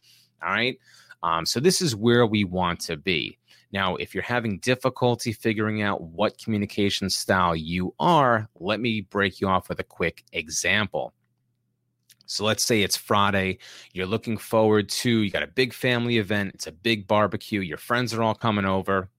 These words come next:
all right? And, um, you're about ready to leave, it's Friday, and your colleague, uh, comes to you and says, "Hey, you know, I've got a real big issue, I've got this problem, um, I need your help," and you know that it's going to take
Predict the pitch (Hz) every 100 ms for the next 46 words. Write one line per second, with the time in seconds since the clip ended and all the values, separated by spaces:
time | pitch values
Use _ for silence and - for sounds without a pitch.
0 | _ - 85 92 110 123 - - - -
1 | - 107 98 95 95 - 92 92 87 87
2 | 82 80 131 143 143 135 131 123 101 101
3 | 98 87 - - - 113 113 110 104 101
4 | _ 101 98 90 87 - - 120 120 117
5 | 110 101 - _ - - - 95 90 87
6 | 85 82 85 95 - 160 156 - 139 131
7 | 117 - 107 - 113 101 98 95 92 82
8 | 82 92 82 85 127 131 117 120 - 107
9 | 104 - 107 98 85 85 - - - -
10 | 120 117 117 110 104 - - - 95 92
11 | 87 78 85 107 127 120 123 - 104 98
12 | - _ - 85 92 98 143 160 143 135
13 | 120 104 - 113 104 101 - - 95